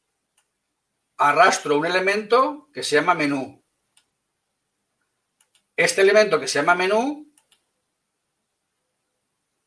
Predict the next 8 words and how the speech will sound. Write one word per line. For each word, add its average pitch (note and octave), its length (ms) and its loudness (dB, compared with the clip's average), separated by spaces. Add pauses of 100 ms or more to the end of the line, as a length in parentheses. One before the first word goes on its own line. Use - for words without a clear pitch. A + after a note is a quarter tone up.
(2250)
eh, B2+ 840 0
lo A2+ 120 -4
que A#2 80 -6
tengo D3 240 0
que E3+ 60 2
hacer D#3+ 220 2
ahora E3+ 300 6
es - 440 -2